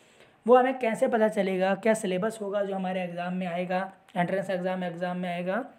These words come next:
वो आपके दिमाग में क्वेश्चन है स्टूडेंट। तो स्टूडेंट, मैं आपको बताना चाहता हूँ, उत्तराखंड पॉलिटेक्निक प्रवेश परीक्षा दो हज़ार बाईस के लिए आपके लिए देखिए, बहुत ही यहाँ पर इंपॉर्टेंट यहाँ पर एक मौका है कि आप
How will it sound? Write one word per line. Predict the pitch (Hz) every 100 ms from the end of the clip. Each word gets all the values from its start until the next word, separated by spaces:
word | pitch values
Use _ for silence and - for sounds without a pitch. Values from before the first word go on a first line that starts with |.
| _ _ _ _ _ _ -
वो | 214
आपके | 269 262 226
दिमाग | 220 202 202
में | 208
क्वेश्चन | 185 - 180
है | 175
स्टूडेंट। | 170 175 156 143 - - - -
तो | 226 226
स्टूडेंट, | 226 220 247
मैं | 254 226
आपको | 214 226
बताना | 190 180 190
चाहता | 214 208 208 220
हूँ, | 208 247 - - - 208
उत्तराखंड | 185 226 254 269
पॉलिटेक्निक | 214 202 202 214 233
प्रवेश | 208 185 214 214
परीक्षा | 185 180 - 202
दो | 180
हज़ार | 180 165
बाईस | 175 214 247
के | - 208
लिए | 190 170 170 - - _ _
आपके | - 190 190 220
लिए | 208
देखिए, | 190 233
बहुत | 208 180 208 214
ही | 226
यहाँ | 190
पर | 175 202 269 - - - _ _
इंपॉर्टेंट | 196 185 214 220 240 226
यहाँ | 196
पर | 202 208
एक | 196
मौका | 180 175 220
है | 220 214
कि | 214 208
आप | 190 190